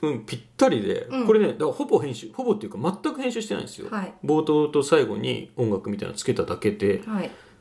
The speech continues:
Speaker 1: 全く編集せず、十分間で、あの、議論、話題を出すところから、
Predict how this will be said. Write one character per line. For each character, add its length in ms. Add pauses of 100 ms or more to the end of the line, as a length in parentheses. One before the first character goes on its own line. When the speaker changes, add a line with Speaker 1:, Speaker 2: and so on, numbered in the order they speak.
Speaker 1:
全 240 (180)
く 120
編 180
集 220
せ 180
ず、 540
十 180 (220)
分 220
間 240 (760)
で、 520 (1160)
あ 100
の、 120
議 160
論、 400 (420)
話 140
題 200
を 120 (100)
出 200
す 100
と 80
こ 120
ろ 60
か 140
ら、 240